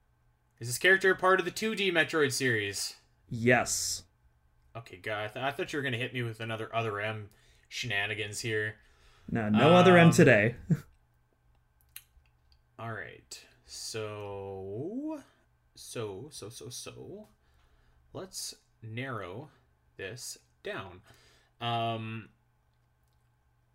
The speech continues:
Speaker 1: does this character appear in a game released in the year nineteen ninety-four or before?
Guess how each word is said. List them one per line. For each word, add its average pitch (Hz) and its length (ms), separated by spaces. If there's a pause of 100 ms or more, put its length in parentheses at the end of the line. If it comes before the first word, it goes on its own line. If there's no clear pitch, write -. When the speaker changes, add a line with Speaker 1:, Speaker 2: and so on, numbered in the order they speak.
(560)
Speaker 1:
does 160 240
this 175 180
character 165 720
appear 156 460
in 139 160
a 135 60
game 131 580
released 123 720
in 147 200
the 135 80
year 139 560 (200)
nineteen 226 460
ninety-four 196 720
or 170 180
before? 117 460